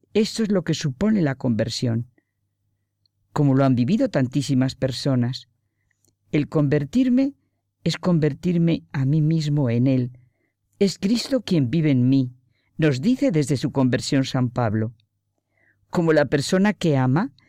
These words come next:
se vuelve al ser que ama y se pone ante él y vive en él y está con él. Solo así sabré realmente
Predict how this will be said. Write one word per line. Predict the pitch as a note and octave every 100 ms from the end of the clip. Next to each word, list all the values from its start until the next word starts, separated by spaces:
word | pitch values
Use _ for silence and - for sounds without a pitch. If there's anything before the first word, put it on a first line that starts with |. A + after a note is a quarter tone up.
| _ _
se | - F3+
vuelve | E3 A#3+ A#3 B3
al | E3
ser | C#3+ G3 E3+
que | - E3+
ama | F3 C#3 D3+ - - _
y | -
se | F#3 F#3
pone | D3 G3+ G3+
ante | F#3 D#3 F#3 E3+
él | D3 D#3 _ _
y | F3+ F3
vive | A3 A#3+
en | A3
él | G#3 A3+ A#3
y | F3+
está | D#3 - D#3
con | - C#3+
él. | C#3+ C3 - _ _ _ _
Solo | - B3+ C#4+
así | B3 F#3 - F#3 A3 -
sabré | - - D#3 F#3+
realmente | F3+ D#3 F3 B3 G#3+ G3+ F3 D3 G#3+